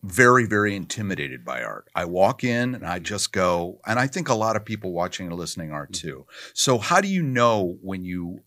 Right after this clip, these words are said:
uh, are a collector, or how do you know you're somebody that appreciates it enough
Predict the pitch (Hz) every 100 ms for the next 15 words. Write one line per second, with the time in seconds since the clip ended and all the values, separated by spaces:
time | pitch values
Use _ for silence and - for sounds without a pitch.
0 | _ 87 82 80 80 - 85 85 - 87
1 | 80 - 65 60 58 - 127 131 127 107
2 | 107 90 87 104 95 90 85 82 82 107
3 | 92 101 85 - 87 82 82 78